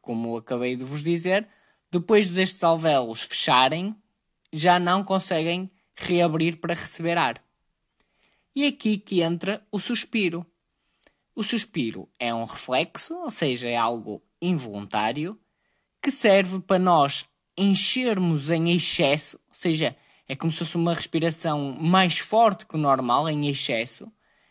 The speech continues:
e então enchemos em excesso os pulmões para que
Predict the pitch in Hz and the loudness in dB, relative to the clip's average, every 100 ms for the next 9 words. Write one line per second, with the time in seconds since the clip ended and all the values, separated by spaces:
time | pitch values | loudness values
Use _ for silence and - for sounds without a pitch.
0 | _ - 196 196 208 214 196 - 233 185 | _ -2 -2 2 2 2 2 2 0 0
1 | 180 170 165 - 135 - - 139 127 104 | 0 0 -2 -2 -2 -2 -6 -6 -6 -6
2 | 98 165 - - _ _ _ _ - 220 | -8 -12 -14 -16 _ _ _ _ 2 4
3 | 233 220 - 220 226 - | 4 0 -2 -2 -2 -4